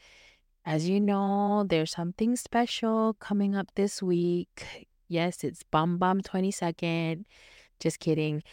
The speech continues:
Um, Bomb Bomb twenty-second, um, or also known as November twenty-second, is, um, my sister Nicole and,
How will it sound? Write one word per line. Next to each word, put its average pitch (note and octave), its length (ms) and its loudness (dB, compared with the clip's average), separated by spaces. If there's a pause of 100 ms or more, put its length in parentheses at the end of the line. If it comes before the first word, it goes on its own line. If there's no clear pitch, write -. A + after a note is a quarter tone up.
(240)
Um, D3+ 180 0
Bomb D3+ 220 4
Bomb D#3 200 2
twenty-second, D#3+ 640 -2 (120)
um, D3 380 2
or C#3+ 340 0
also D3+ 260 -2
known D#3 260 -2
as D3+ 260 -6
November D#3 420 -2
twenty-second, D#3+ 800 -4 (500)
is, D3+ 840 2 (640)
um, D3 500 0 (140)
my D3 180 2
sister G3 560 0
Nicole F#3 600 0 (720)
and, D#3 840 -2